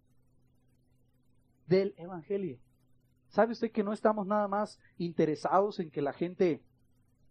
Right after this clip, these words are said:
tenga fe? La gente tiene fe.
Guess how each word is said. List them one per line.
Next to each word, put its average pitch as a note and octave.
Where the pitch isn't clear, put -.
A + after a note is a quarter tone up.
tenga E3
fe? E3+
La -
gente D#4
tiene C#3+
fe. B2